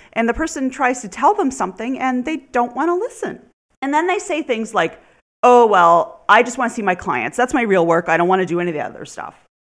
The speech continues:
which I understand, but sometimes you gotta do it. Or, "Oh, that's a waste of my time.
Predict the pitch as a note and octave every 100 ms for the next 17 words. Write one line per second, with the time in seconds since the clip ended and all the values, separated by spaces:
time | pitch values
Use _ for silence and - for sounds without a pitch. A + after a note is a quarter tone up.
0 | _ _ _ _ - E3 - _ _ _
1 | _ _ - D3+ D3+ - - - G#4+ A3+
2 | B3 B3 - B3 E3 - _ _ _ _
3 | _ _ _ - G3+ G#3+ B3+ C4+ C4 G3
4 | A#3 A#3 F3 B3 - _ _ _ _ _
5 | _ _ _ _ F4 F4+ A#3+ A#3+ - -
6 | - D4+ C4+ F#3 D4+ G#4 F4 C#4+ C#4 B3+
7 | A3 G3 - F#3+ D#3+ D3